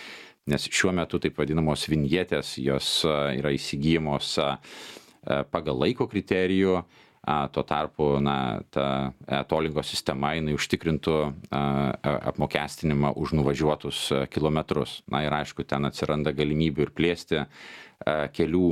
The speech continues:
a, tam tikrą tinklą, a, ku-, kuriam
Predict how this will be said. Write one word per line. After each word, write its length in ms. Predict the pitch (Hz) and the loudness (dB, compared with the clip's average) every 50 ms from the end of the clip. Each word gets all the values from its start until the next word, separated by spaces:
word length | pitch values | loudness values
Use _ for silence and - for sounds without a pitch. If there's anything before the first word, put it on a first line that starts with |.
| 73 - | 2 0
a, 380 | - - 76 71 67 69 67 - | -2 -2 0 0 0 -2 -2 -2
tam 160 | - 71 69 | -4 -4 -4
tikrą 300 | 67 - - - 71 62 - _ _ _ _ - | -6 -6 -4 -4 -4 -4 -6 _ _ _ _ 0
tinklą, 440 | 90 92 95 98 - 110 95 87 87 85 80 - | 2 2 2 2 2 2 2 2 0 0 -2 -4
a, 200 | - - 78 76 73 73 71 71 67 62 - - - - - - - - - - - | -4 -2 -2 0 0 0 0 0 -2 -4 -6 -8 -8 -6 -6 -8 -8 -8 -12 -12 -4
ku-, 160 | - 73 69 | -4 -4 -2
kuriam 320 | - - 78 76 69 73 | 0 -2 -2 0 -2 -2